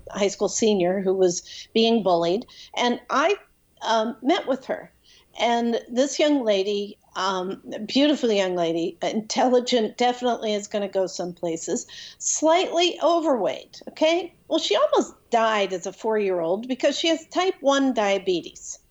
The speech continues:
Um, and in the school that she, she had left the school that she was in and gone to another one because of constant bullying. The,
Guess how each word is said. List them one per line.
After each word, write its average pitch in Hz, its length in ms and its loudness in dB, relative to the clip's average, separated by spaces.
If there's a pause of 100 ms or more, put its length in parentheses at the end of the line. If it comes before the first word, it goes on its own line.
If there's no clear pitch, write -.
(680)
Um, 254 540 0 (680)
and 285 480 0 (180)
in 339 220 2
the 370 100 0
school 349 320 0
that 277 160 -2
she, - 380 -2
she 330 220 2
had 294 160 0
left 311 460 0
the 277 100 -6
school 240 280 -6
that 202 160 -8
she 240 140 -6
was 196 220 -6
in 180 220 0
and 196 220 -2
gone 214 280 2
to 254 120 -2
another 190 360 2
one 185 200 0
because 285 580 0 (120)
of 226 340 2
constant 202 600 -4 (140)
bullying. 247 560 0 (1080)
The, 277 440 2